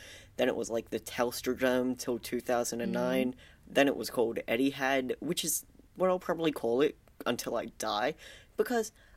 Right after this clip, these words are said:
Speaker 1: I'm a cranky old
Speaker 2: <laughs>
Speaker 1: bastard who doesn't like people changing the names of things, hashtag A block forever. Like, seven people are gonna get that. <laughs> Anyway, it stayed, uh, called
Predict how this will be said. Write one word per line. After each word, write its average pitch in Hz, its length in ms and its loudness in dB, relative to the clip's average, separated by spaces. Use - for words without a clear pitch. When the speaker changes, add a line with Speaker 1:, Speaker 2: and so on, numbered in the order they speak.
Speaker 1:
I'm 233 280 2
a 262 40 0
cranky 127 540 -2
old 208 360 2
Speaker 2:
<laughs> - 0 -
Speaker 1:
bastard 160 520 2
who 139 100 -4
doesn't 135 360 0
like 170 160 -6
people 135 340 -2
changing 117 460 -2
the 165 80 0
names 175 500 0
of 180 140 -2
things, 131 500 2
hashtag 139 680 0
A 147 220 6
block 120 400 0
forever. 147 680 4
Like, 113 200 -4
seven 123 580 4
people 113 360 -6
are 120 40 -6
gonna 110 220 -8
get - 240 -10
that. - 260 -4
<laughs> - 120 -8
Anyway, 139 320 4
it 143 120 2
stayed, 185 600 6
uh, 110 240 -4
called 117 400 2